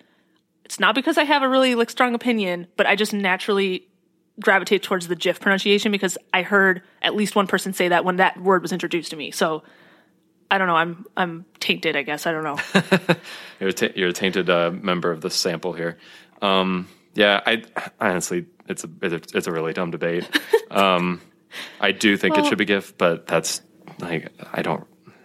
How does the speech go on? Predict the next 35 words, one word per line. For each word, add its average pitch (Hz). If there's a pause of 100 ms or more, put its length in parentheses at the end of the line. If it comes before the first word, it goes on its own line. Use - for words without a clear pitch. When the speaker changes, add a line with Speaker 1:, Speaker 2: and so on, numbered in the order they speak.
Speaker 2:
if -
you 101
wanna 92
believe 85
the 90
other 80
thing, 82 (200)
it's -
fine 82
too. 82 (180)
<laughs> -
I -
don't -
really 117
care. - (800)
We've -
just 220
been 339
Speaker 1:
Just 104
Speaker 2:
arguing 92
about 87
it 87
for 95
so -
Speaker 1:
it's -
just, 339
Speaker 2:
long. -
Speaker 1:
yeah, 190
it's 220
like 247
almost 233
like, 240 (220)
but 320
it's 330
like, 302